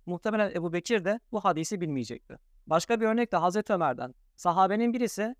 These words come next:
eşine aldığı kıyafetin sadaka hükmünde olduğunu iddia ederek peygamberin "Eşinize yaptığınız harcama sadaka hükmündedir." dediğini iddia ediyor.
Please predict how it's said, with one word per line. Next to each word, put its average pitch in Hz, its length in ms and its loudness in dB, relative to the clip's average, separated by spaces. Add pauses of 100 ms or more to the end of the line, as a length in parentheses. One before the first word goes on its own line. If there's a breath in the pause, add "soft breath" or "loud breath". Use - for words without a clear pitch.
(120)
eşine 196 300 -2
aldığı 214 400 4
kıyafetin 175 480 0
sadaka 208 380 0
hükmünde 180 360 -4
olduğunu 135 360 -6
iddia 175 340 2
ederek 214 340 0 (180)
peygamberin 175 640 0 (200)
"Eşinize 190 380 -2
yaptığınız 196 480 2
harcama 175 360 2
sadaka 196 400 0
hükmündedir." 190 840 -4
dediğini 139 300 -4
iddia 120 300 -4
ediyor. 113 220 -12